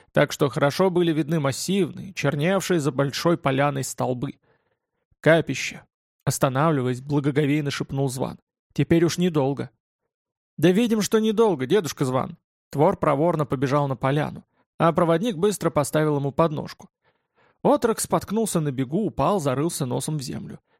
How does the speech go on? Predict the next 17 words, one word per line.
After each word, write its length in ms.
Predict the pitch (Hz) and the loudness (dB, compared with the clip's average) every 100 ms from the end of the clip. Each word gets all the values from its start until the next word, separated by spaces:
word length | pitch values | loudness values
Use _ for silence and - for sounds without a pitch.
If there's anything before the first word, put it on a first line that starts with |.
| _ | _
Гриди 400 | 143 143 156 147 | -4 0 2 2
засмеялись. 840 | 147 156 170 180 151 113 - - _ _ _ - | 0 -2 0 0 0 -2 -8 -16 _ _ _ -4
Улыбнулся 560 | 147 165 180 240 - 220 | 0 2 2 0 0 -2
и 60 | |
князь, 560 | 202 226 233 143 - - - | -2 0 0 0 -6 -14 -6
видя, 340 | 147 185 156 | 0 2 0
как, 320 | - 131 - - | -2 -6 -8 -6
вытирая 520 | 139 151 151 170 151 | -2 2 2 2 2
испачканное 640 | 131 170 160 - 147 151 | 0 -2 -2 -2 -2 -2
в 80 | 127 | -2
грязи 320 | 151 160 147 | 0 0 2
лицо, 480 | 139 143 - 233 180 | 0 -2 0 0 0
обиженно 460 | 143 139 170 165 160 | -2 0 0 0 -2
поднимается 640 | 160 131 139 151 147 139 | -4 -2 0 0 0 -2
на 180 | 135 143 | -2 -2
ноги 180 | 143 135 | -2 -2
отрок. 440 | 147 131 - - | 0 -2 -6 -16